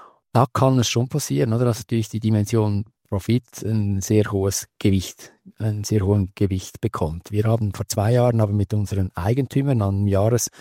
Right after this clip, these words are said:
Jahresmeeting, also in der Generalversammlung quasi abgestimmt darüber, dass wir diese Dreidimensionalität wirklich auch ernst nehmen wollen und uns auch, äh, Geschäftsentscheide machen, die jetzt vielleicht nicht nur immer auf den Profit ausgelegt sind, dass unsere Eigentümer mindestens sich das bewusst sind.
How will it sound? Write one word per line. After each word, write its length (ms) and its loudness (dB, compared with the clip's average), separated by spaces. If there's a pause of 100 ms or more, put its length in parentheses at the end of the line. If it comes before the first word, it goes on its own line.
(720)
Jahresmeeting, 640 0
also 120 0
in 60 0
der 80 -2
Generalversammlung 840 0
quasi 340 -4
abgestimmt 680 -2
darüber, 320 0
dass 300 2
wir 140 2
diese 220 -2
Dreidimensionalität 1160 0
wirklich 340 -4
auch 140 -4
ernst 380 -2
nehmen 280 2
wollen 340 0
und 260 -4
uns 280 -4
auch, 320 -4
äh, 360 -4
Geschäftsentscheide 800 2
machen, 320 -2
die 80 -4
jetzt 180 -2
vielleicht 300 -2
nicht 160 -4
nur 80 -2
immer 260 0
auf 80 0
den 120 -8
Profit 360 -6
ausgelegt 520 -2
sind, 180 -4
dass 120 -6
unsere 300 -4
Eigentümer 500 0
mindestens 480 2
sich 140 -6
das 160 -2
bewusst 400 -4
sind. 220 0